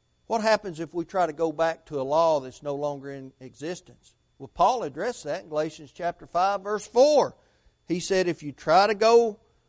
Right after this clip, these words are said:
back to that law, you fall from grace." You've left that which is superior to go to that which is done away. The nails of the cross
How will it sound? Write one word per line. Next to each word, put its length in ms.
back 320
to 100
that 220
law, 280
you 240
fall 540
from 520
grace." 800
You've 320
left 520
that 320
which 200
is 220
superior 880
to 100
go 300
to 100
that 420
which 240
is 160
done 260
away. 500
The 80
nails 420
of 100
the 80
cross 720